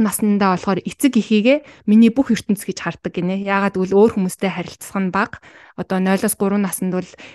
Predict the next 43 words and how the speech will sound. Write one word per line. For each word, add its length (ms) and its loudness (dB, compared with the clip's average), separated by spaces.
эргэн 260 2
тойронд 300 0
нэг 160 -2
эцэг 160 0
их 160 -6
нь 100 2
л 60 -16
байдаг 320 -2
учраас 480 -6
аа 480 -6
миний 320 6
эцэг 240 -2
өхөх 240 -10
бол 160 0
төгс 400 0
миний 320 6
эцэг 240 -4
хин 240 -2
ярьж 160 -4
байгаа 160 -2
бүх 240 -4
зүйл 240 2
зөв 160 2
миний 280 4
эцэг 200 -2
их 80 -6
бол 240 -4
бүх 160 -2
ертөнц 320 0
гэж 160 -10
хүлээж 240 -6
авдаг. 320 -10
Тэгээ 160 4
эцэг 240 0
их 160 -6
нь 80 -2
хэрвээ 240 4
тэр 160 0
насан 320 0
дээр 320 0
нь 0 -
чи 400 2
аа 400 -2